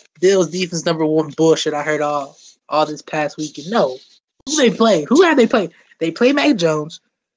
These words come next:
They played the Jets. And they played fucking Miami.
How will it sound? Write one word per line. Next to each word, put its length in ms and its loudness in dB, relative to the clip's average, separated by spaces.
They 120 -4
played 440 -2
the 140 -4
Jets. 580 -2
And 80 -12
they 60 -4
played 280 -6
fucking 300 -2
Miami. 580 -6